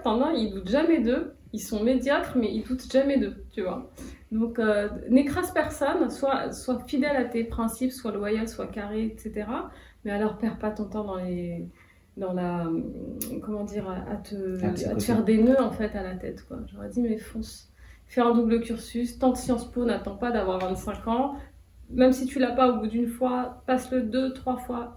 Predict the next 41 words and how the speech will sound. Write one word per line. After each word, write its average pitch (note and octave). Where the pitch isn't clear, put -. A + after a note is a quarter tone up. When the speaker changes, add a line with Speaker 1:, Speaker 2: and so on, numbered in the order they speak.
Speaker 1:
tente C4
et G#3+
te -
mets C4+
pas B3+
de A3
limite. A3
Ah G3
ouais, F#3
ça, F#3+
et F3
c'est G#3
ce F3+
que G#3
je F#3
dis G3
à F#3+
mes G3
enfants, A#3+
hein. A2
Speaker 2:
Ouais. -
Et, G#2+
euh, G2
à G2+
l'inverse, G#2
c'est -
la, F#2
c'est -
la F#2
question F#2+
que G2+
je G2
me G2
posais. G2+
Est-ce G#2+
que A2
tu G#2+
penses A2+
qu'elle G#2+
t'aurait G2
écouté ? -